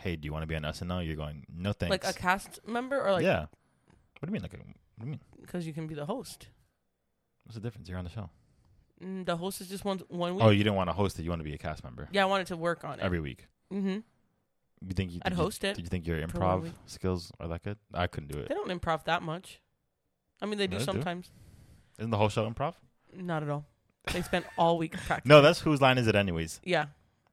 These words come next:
Speaker 2: That I can't do. I'm not, I, I think I can improv if I am just in the right state of
Speaker 1: I didn't
Speaker 2: mind,
Speaker 1: mean to improv.
Speaker 2: and I
Speaker 1: I
Speaker 2: have to
Speaker 1: meant,
Speaker 2: feel
Speaker 1: like, do you think you can live act?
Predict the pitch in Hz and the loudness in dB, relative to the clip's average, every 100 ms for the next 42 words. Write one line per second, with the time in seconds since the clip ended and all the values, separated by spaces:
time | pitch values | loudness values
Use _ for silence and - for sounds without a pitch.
0 | _ - 190 226 - 180 139 131 180 - | _ 2 4 4 0 -6 -4 -8 -8 -6
1 | 185 180 - - 180 185 175 - 180 247 | -4 -4 -6 -4 2 4 2 -2 -4 -4
2 | 240 220 220 165 185 180 175 160 - - | -2 -4 -2 -4 -2 0 0 -2 -16 -8
3 | 170 - 170 170 165 156 156 - 170 165 | -8 -6 -4 -2 -2 -4 -6 -6 -4 -4
4 | 147 156 156 160 - - _ _ _ _ | -2 0 0 -4 -12 -20 _ _ _ _
5 | _ - - 156 143 107 190 190 190 185 | _ -14 -4 -2 2 4 6 4 2 -2
6 | 180 - 185 196 170 95 107 95 87 151 | -4 -2 0 0 0 2 2 2 0 -4
7 | - 92 104 90 92 87 - 85 87 82 | -8 -6 -4 -4 -6 -8 -6 -4 -2 -2
8 | 71 - | -6 -14